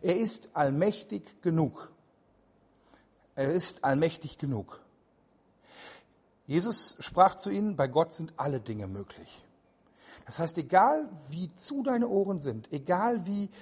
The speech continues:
kaputt du bist, egal wie fern du dich von ihm fühlst, er ist in der Lage, ihm sind alle Dinge möglich, zu dir zu sprechen. Und Jesus sagt, dass wir seine Schafe sind.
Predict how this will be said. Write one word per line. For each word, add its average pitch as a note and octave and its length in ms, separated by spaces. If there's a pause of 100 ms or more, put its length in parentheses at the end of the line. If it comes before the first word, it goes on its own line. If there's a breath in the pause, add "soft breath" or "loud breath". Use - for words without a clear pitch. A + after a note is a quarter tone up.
(200 loud breath)
kaputt - 440
du D3+ 60
bist, G#2 320
egal E3 500
wie F3 260
fern C4 340
du A3 40
dich G3 160
von G#3+ 160
ihm G#3 100
fühlst, - 400 (360 loud breath)
er - 240
ist - 400 (260)
in B2 100
der A2 120
Lage, C#3+ 600 (260)
ihm A2+ 120
sind A2 160
alle D#3+ 220
Dinge F#3 220
möglich, C#3 520 (260 soft breath)
zu - 160
dir C3 160
zu - 140
sprechen. - 460 (640 loud breath)
Und E3 140
Jesus A#3+ 340
sagt, F#3+ 540 (800)
dass E3+ 320 (160 soft breath)
wir F3+ 240
seine A3 240
Schafe C4 460
sind. A#2 380